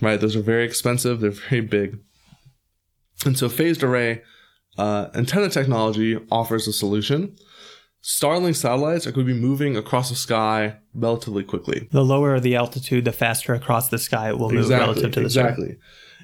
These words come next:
Speaker 1: And so the big challenge is getting phased array antenna technology to be cheap enough that you can sell it to consumers or sell it to businesses. Uh, you can, you know, you can't sell a ten thousand dollar antenna and then sell service on top of that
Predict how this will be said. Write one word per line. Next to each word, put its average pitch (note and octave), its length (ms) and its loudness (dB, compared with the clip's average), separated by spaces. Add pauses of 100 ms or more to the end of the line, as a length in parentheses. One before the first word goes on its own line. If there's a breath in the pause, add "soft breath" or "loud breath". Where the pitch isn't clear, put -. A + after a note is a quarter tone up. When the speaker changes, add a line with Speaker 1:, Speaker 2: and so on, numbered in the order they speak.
Speaker 1:
And C3+ 120 2
so C3+ 140 0
the B2 120 0
big D#3+ 300 0
challenge A#2 640 0
is A2 140 -6
getting A#2+ 280 0
phased C3 360 0
array A#2 460 2
antenna G#3+ 360 -2
technology A2 600 0
to G#2 60 -14
be G#2+ 160 -2
cheap C#4 340 -2
enough G#2+ 460 -2 (400 soft breath)
that A2+ 100 0
you C3 80 4
can C3 160 0
sell C3 320 0
it A2 140 -4
to A2 580 0
consumers A#2 680 0
or A2 160 -2
sell A2+ 320 0
it - 140 -2
to A2+ 200 0
businesses. A2 800 -2 (460 soft breath)
Uh, G#2 320 0 (120)
you C3 140 0
can, B2+ 140 -2
you A#2 60 2
know, A2 80 2
you A2+ 120 2
can't C3+ 300 0
sell A#2+ 320 0
a F#2+ 80 -2
ten A#2 260 -2
thousand G#2+ 380 0
dollar C3 560 0 (460 soft breath)
antenna A2+ 720 0
and A2 180 0
then A2 140 2
sell G#2+ 260 0
service G#2+ 380 -2
on G2+ 100 -6
top F#2+ 220 -6
of G#2 80 0
that G#2+ 400 0